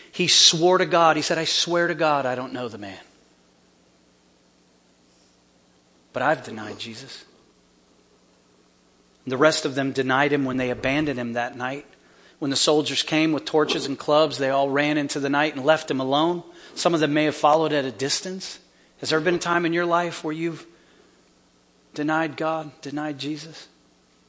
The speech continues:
Peter and the disciples were loved by Jesus. You know who else was there was Judas.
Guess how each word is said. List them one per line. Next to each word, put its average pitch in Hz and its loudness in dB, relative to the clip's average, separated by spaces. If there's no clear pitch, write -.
Peter 147 0
and 120 -6
the 123 -4
disciples 120 -4
were 120 -8
loved 123 -4
by 117 -4
Jesus. 113 -8
You 156 -2
know 151 2
who 135 2
else 151 4
was 127 -6
there 127 -2
was 123 -6
Judas. 143 -4